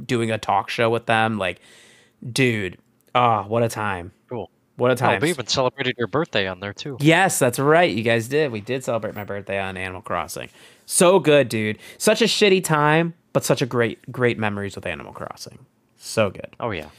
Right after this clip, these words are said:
Speaker 1: Uh, Tears of the Kingdom already over twenty million units sold. Breath of the Wild is at thirty-one million units sold. So the Nintendo Switch and its main catalog of games have been doing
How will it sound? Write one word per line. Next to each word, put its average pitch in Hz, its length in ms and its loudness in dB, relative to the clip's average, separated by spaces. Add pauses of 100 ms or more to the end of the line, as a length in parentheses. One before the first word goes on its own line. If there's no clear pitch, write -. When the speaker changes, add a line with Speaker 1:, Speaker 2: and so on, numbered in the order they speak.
(460)
Speaker 1:
Uh, 131 180 6
Tears 170 260 2
of 165 40 2
the 143 60 2
Kingdom 139 340 0
already 123 280 4
over 117 200 2
twenty 120 300 -2
million 117 280 0
units 113 300 -6
sold. 120 340 0
Breath 113 240 -2
of 110 40 -6
the 107 60 -4
Wild 98 460 0
is - 100 -8
at 71 160 -6
thirty-one 104 580 -2
million 120 260 2
units 117 320 -2
sold. 113 440 0 (480)
So 151 140 2
the 165 80 6
Nintendo 196 640 2
Switch 175 360 2
and 117 100 -2
its 147 200 4
main 127 440 0
catalog 117 480 2
of 107 80 -6
games 107 260 -2
have 110 140 -2
been 104 160 -4
doing 101 640 -4